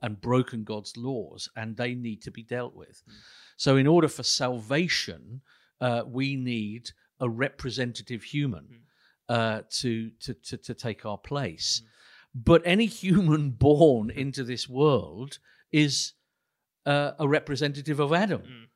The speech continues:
Speaker 1: is Adam's son,
Speaker 2: Mm.
Speaker 1: is, is, is, uh, is, is, is born in corruption
Speaker 2: Mm.
Speaker 1: and, and sin.
Speaker 2: Not qualified to
Speaker 1: And so not
Speaker 2: Yeah,
Speaker 1: qualified.
Speaker 2: yeah.
Speaker 1: So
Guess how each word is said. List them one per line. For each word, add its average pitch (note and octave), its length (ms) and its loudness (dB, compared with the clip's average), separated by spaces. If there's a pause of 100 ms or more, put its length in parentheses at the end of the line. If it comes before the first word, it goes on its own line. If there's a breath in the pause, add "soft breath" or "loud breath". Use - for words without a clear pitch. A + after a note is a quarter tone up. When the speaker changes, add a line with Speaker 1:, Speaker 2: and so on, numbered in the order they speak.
(140)
Speaker 1:
is C#3 160 -2
Adam's D3 380 0
son, G3 240 -6
Speaker 2:
Mm. E2+ 120 -14 (140)
Speaker 1:
is, B2+ 520 -2
is, C3 440 -8
is, B2 520 -8 (120)
uh, A#2+ 340 -4 (540)
is, B2 400 -4 (160)
is, A#2 400 -10
is A#2 160 -6
born C3+ 720 6
in B2 220 -8
corruption - 680 -6
Speaker 2:
Mm. - 60 -20 (420 soft breath)
Speaker 1:
and, A#2 420 -4 (120)
and G#2+ 240 -8
sin. E3 560 0
Speaker 2:
Not B2 200 -10
qualified A#2 640 -12
to A2+ 220 -14 (200)
Speaker 1:
And D3+ 120 2
so D#3+ 140 2
not D3+ 200 0
Speaker 2:
Yeah, B2 80 -8
Speaker 1:
qualified. F#3+ 420 -2
Speaker 2:
yeah. A#2 80 -14
Speaker 1:
So C#3+ 280 0